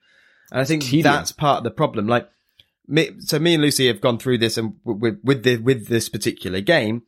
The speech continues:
Speaker 1: we are now confident, and we,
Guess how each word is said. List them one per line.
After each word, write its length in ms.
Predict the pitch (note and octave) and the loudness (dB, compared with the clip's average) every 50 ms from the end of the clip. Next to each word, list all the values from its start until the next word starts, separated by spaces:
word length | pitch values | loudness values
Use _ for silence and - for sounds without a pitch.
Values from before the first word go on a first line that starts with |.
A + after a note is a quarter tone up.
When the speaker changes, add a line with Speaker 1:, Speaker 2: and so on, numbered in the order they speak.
| _ _ - | _ _ -4
Speaker 1:
we 200 | A#2+ B2 B2 A#2 | 0 2 2 4
are 100 | A2 G#2+ | 2 2
now 180 | G#2 G2 F#2+ F#2+ | 2 2 0 0
confident, 640 | - - D#3 D3 - - G#2+ - - D#2 B2 - - _ _ _ _ _ _ _ _ - | -2 -4 -6 -6 -6 -6 -12 -12 -10 -12 -12 -14 -16 _ _ _ _ _ _ _ _ 0
and 260 | A2+ A2+ G#2+ G#2+ G2+ G#2 | 0 0 0 -2 -2 0
we, 240 | B2 A#2+ A2+ G#2 | 0 0 0 0